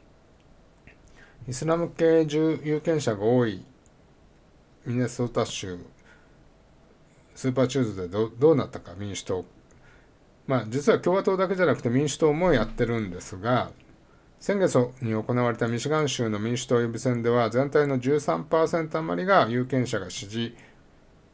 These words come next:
候補なしということで、これ民主党では、の牙城なんですけど、支持候補なしってことはバイデンさんに対して支持してないって言ってるわけですよね。やっぱり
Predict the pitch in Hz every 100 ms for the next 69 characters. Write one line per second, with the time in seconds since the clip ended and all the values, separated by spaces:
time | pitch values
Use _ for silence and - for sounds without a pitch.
0 | - - 123 95 92 113 - - 92 90
1 | 92 90 101 92 - 107 95 104 143 151
2 | - - 135 143 139 127 107 95 - -
3 | - - - _ _ _ _ _ - 113
4 | 110 104 98 107 127 156 170 165 120 92
5 | - - 95 113 120 98 - - - _
6 | _ _ _ _ - _ _ - - 117
7 | 139 143 127 - - 151 139 107 117 -
8 | - 95 95 95 90 131 143 120 98 95
9 | 92 87 101 90 - 101 98 143 123 -
10 | 120 135 170 - 95 - 95 98 98 87
11 | 87 90 92 107 90 - - - - -
12 | _ 131 127 165 127 107